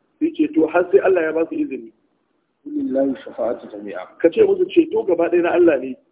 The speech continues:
Speaker 2: له ملك السماوات والأرض.
Speaker 1: Allah shi ke da mulkin samai da ƙasai.
Speaker 2: نعم. والله لا يعزم، لا يعزم لأحد
Speaker 1: Allah baya ba da izini ga wani an
Speaker 2: أن
Speaker 1: yashfa ya yi
Speaker 2: يشفع إلا
Speaker 1: ceto
Speaker 2: لمن ارتضى.
Speaker 1: sai ga wanda ya
Speaker 2: إلا
Speaker 1: zaba.
Speaker 2: في من ارتضى.
Speaker 1: In dai har wani zai yi ceto ba da izinin Allah ba, ya nuna Allah ba shi da iko.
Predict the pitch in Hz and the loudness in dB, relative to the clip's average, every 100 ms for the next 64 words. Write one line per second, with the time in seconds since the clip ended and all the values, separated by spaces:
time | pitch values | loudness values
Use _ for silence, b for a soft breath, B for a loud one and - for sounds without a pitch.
0 | - 139 160 175 175 - - 127 123 117 | -10 -6 -6 -6 -8 -10 -12 -10 -6 0
1 | 135 143 - 110 110 - - 185 180 165 | 0 0 -6 -6 -4 -4 -2 0 2 0
2 | 190 - 165 151 175 - 156 143 135 156 | -4 0 2 2 0 0 0 0 2 2
3 | 147 127 - 131 123 - _ 117 117 110 | 2 -4 -2 -2 -4 -16 _ -10 -6 -6
4 | 104 90 _ _ _ - 104 123 151 143 | -8 -16 _ _ _ -14 -8 -2 0 2
5 | 113 117 135 113 123 127 120 _ 110 113 | 0 2 0 -2 -6 -10 -10 _ -4 0
6 | 123 123 120 139 147 156 170 _ _ _ | 0 0 -2 -6 -6 -6 -8 _ _ _
7 | _ 110 - 180 190 185 165 180 190 180 | _ -6 -2 2 2 2 2 2 4 4
8 | 156 180 170 180 160 170 160 151 170 175 | 4 0 2 -2 0 -4 0 2 2 0
9 | 175 185 294 311 160 277 302 285 294 311 | -2 0 2 2 2 4 2 2 4 4
10 | 349 - 254 269 - - 101 - _ _ | 4 2 -4 -10 -14 -20 -20 -20 _ _
11 | _ - 170 156 131 151 151 135 139 - | _ 2 4 4 2 2 2 2 2 -2
12 | - - 127 131 _ 427 - 220 427 214 | -4 -10 -8 -10 _ -2 2 2 2 0
13 | 220 214 202 190 180 - 175 160 147 170 | 0 2 0 0 -2 0 0 0 0 0
14 | 156 151 165 151 147 165 190 156 175 160 | 0 -6 -2 2 2 0 -2 0 2 2
15 | 165 170 160 147 156 | 2 -2 -4 -4 -6